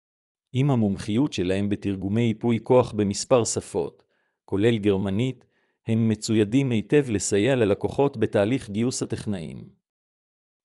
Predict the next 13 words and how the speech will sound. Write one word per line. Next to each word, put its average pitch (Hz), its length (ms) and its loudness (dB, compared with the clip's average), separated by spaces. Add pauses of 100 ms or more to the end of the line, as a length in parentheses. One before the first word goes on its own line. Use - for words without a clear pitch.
מחויבות 110 580 0
המשרד 104 460 2
למקצועיות, 101 880 -2 (400)
תשומת 127 460 -2
הלב 120 280 2
של 107 200 -2
צוות 135 360 2
המשרד 113 460 0
לפרטים 107 580 -2
והתמקדותם 104 800 -2
בשביעות 117 520 -4
רצון 107 300 0
הלקוחות, 95 640 -4